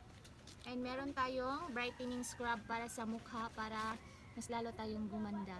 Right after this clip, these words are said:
Charan! Ang bango, guys! At meron tayong pangkilikili power. So, ito, guys, alam nyo na kung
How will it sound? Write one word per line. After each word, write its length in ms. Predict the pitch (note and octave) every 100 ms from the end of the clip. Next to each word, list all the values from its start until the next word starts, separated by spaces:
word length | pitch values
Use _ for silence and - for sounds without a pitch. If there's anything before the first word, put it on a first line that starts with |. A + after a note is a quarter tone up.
| F#3
Charan! 1160 | G3+ F#3 F3+ G3 C4 C#4 B3+ B3 B3 A#3+ A#3+ B3 - - - -
Ang 120 | B3 A#3+
bango, 220 | C4 D4
guys! 640 | C4+ D4+ E4+ D#4+ D4+ - - - - - - - - - - - - - - B3+
At 140 | B3 C4
meron 300 | C4+ C#4+ C#4+
tayong 420 | C#4 C#4 C#4 C4+
pangkilikili 680 | C#4 C4+ C4+ C4+ C4 C4 C4+
power. 560 | C4 C4 B3+ B3 B3 D4+
So, 160 | E4 B3+ A#3 A3+ A3 G#3+
ito, 160 | B3+ B3+
guys, 300 | A3+ A3+ -
alam 160 | A#3+
nyo 140 | A#3+ A#3
na 80 | A3+
kung 160 | A#3